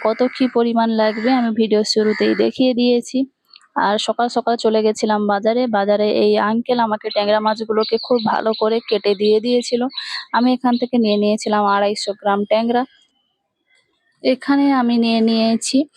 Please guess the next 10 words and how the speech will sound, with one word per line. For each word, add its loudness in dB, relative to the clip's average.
আহ, 2
পেঁয়াজ, 0
রসুন 0
কুচি, -4
আদা, -2
কাঁচা -2
লঙ্কা, 0
টমেটো 0
আর 0
ধনেপাতা। 0